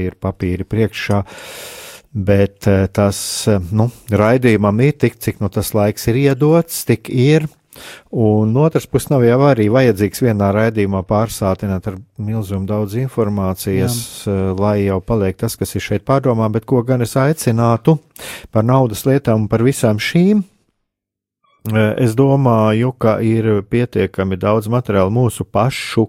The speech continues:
Speaker 1: katoļu baznīcas materiālu, gan to, ko runā pāvests, un, eh, to, ko māca baznīca, un es domāju, var arī me-, var arī meklēt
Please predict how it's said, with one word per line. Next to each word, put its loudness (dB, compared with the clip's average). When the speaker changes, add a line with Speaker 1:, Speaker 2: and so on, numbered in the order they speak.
Speaker 1:
katoļu -2
baznīcas -4
materiālu, -2
gan -2
to, -2
ko 0
runā 0
pāvests, -2
un, 4
eh, 4
to, 2
ko 2
māca 0
baznīca, 0
un -2
es -6
domāju, 0
var 0
arī -2
me-, -4
var 0
arī 2
meklēt -2